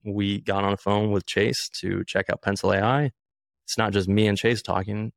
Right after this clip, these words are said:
He talked to me and five other team members, and I genuinely want their opinion on it. I genuinely want them to go in there and, and try it. Uh, and if they love it and they do, then let's move forward. Let's give it a go. And,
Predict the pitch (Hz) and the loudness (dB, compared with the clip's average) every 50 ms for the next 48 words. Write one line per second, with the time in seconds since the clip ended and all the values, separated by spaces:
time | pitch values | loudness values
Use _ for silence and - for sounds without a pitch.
0 | _ _ _ - 101 104 - 101 98 98 - - 92 95 98 95 98 104 113 120 | _ _ _ -10 -8 -4 -2 0 0 0 0 -2 -2 -2 0 2 2 2 2 2
1 | 127 113 98 - _ _ _ - - 92 92 92 90 - _ _ _ _ - 92 | 0 -2 -4 -8 _ _ _ -12 -10 -8 -6 -6 -8 -10 _ _ _ _ -4 -4
2 | 98 98 107 107 101 - - 120 113 98 90 - - - - - - - - - | 0 2 2 2 2 2 0 0 0 0 -2 -4 -8 -10 -14 -12 -12 -12 -12 -14
3 | _ - - 95 95 98 101 95 101 101 98 98 98 95 95 92 92 95 - 98 | _ -8 -6 -4 -4 -2 -2 0 2 2 4 4 4 2 2 0 -2 -2 0 0
4 | 95 92 - 101 104 104 104 104 104 101 104 110 113 113 - - - 95 92 98 | -2 0 0 0 0 2 0 0 0 0 0 0 0 0 -2 -4 -6 -4 -2 -2
5 | 95 95 95 92 95 95 95 - 92 95 95 92 95 98 98 101 98 98 98 98 | 0 0 -2 -4 -4 -6 -6 -4 -4 -2 0 0 0 0 2 2 0 0 0 0
6 | 95 95 95 - _ _ _ _ _ _ _ - 101 95 - - - 98 98 107 | -2 -4 -6 -10 _ _ _ _ _ _ _ -6 -4 -4 -2 -2 0 0 0 0
7 | 123 127 127 - - _ _ _ _ - - 92 92 95 95 - - - - 95 | 0 0 -2 -4 -6 _ _ _ _ -6 -4 -4 -2 -2 -4 -4 -4 -6 -6 -6
8 | 92 90 - - 95 95 98 98 113 156 160 - - 98 92 95 90 104 113 147 | -6 -4 -2 0 0 2 4 2 4 2 2 0 0 -2 -4 -2 -2 0 0 0
9 | 175 - - _ _ _ _ _ _ _ _ _ _ - 101 98 101 98 - - | 0 -2 -6 _ _ _ _ _ _ _ _ _ _ -4 -2 -2 -2 -2 -4 -8
10 | - - 104 - - 107 110 107 - - 151 135 101 95 95 95 - - 104 98 | -6 -4 -4 -4 0 -2 -2 -2 -2 0 0 0 0 0 -2 -4 -4 -4 -4 -2
11 | 107 104 107 123 131 107 - 101 104 - _ _ _ _ - 98 101 101 104 104 | -2 0 0 0 2 2 0 -2 -4 -8 _ _ _ _ -4 -2 -2 -2 -2 -4